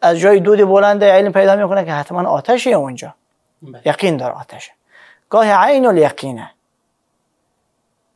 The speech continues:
Speaker 1: درسته؟
Speaker 2: بله.
Speaker 1: یعنی میره خود آتش رو می‌بینه. گاهی
Speaker 2: بله.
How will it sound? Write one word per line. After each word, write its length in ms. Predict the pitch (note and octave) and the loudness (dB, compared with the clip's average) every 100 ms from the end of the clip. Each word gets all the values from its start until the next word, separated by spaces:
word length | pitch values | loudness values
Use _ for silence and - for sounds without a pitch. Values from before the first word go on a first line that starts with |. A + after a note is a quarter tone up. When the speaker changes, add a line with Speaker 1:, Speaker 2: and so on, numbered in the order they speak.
| _ | _
Speaker 1:
درسته؟ 500 | C#3+ C#3 - G#3+ B3+ G#3 | -6 -4 0 -2 -2 _
Speaker 2:
بله. 220 | B2+ B2 D3 D#3 _ | -20 -20 -20 -20 _
Speaker 1:
یعنی 140 | - A3+ | -8 -2
میره 140 | A#3+ | -2
خود 200 | A#3 B3 | 0 -2
آتش 460 | - D#3+ A#3 A3 E3 | 0 0 -2 -4 -4
رو 60 | |
می‌بینه. 380 | D3+ B2 A#2+ - F#3 | -4 -6 -10 -14 -2
گاهی 420 | G3+ B3 B3 | 2 2 2
Speaker 2:
بله. 40 | C4+ | -2